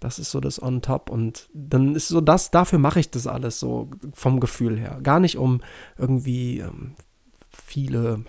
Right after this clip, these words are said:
Häuser zu besitzen oder das geilste Auto zu fahren. Ich bin Autofanatiker, aber, äh, ja, und ich werde auch geile Autos fahren, aber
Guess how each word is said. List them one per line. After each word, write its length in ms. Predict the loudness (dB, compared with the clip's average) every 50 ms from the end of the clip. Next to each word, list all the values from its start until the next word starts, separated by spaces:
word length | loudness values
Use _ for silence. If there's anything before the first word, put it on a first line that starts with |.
| -6 -6
Häuser 340 | -4 -4 -4 -6 -8 -8
zu 160 | -6 -6 -4 -4
besitzen 500 | -2 -2 -2 -2 -4 -4 -4 -4 -2 -2
oder 300 | -4 -4 -6 -6 -8 -10 -12 -16 _ -10
das 180 | -8 -8 -6 -4
geilste 400 | -4 -4 -4 -4 -6 -4 -4 -2
Auto 240 | -2 -2 0 -2
zu 180 | -2 -2 -4 -6
fahren. 320 | -4 -4 -2 -2 -2 -2
Ich 120 | -4 -2 2
bin 160 | 4 4 4
Autofanatiker, 960 | 4 2 0 0 -2 -2 -2 0 0 0 0 0 -2 -4 -4 -2 -2 0 0 0
aber, 360 | -2 -2 -2 -2 -2 -4 -6 -10 -18 -20 -20 -20 -20 -20 -20 -20 -20 -20 -20 -16
äh, 340 | -12 -10 -8 -8 -6 -6 -6
ja, 100 | -6 -6
und 60 | -4
ich 60 | 2 4
werde 200 | 6 6 6 6
auch 100 | 4 4
geile 240 | 4 4 6 4
Autos 320 | 4 2 2 2 0 0 0
fahren, 360 | 0 2 4 4 4 4 2
aber 420 | 0 0 0 0 -2 -4 -6 -8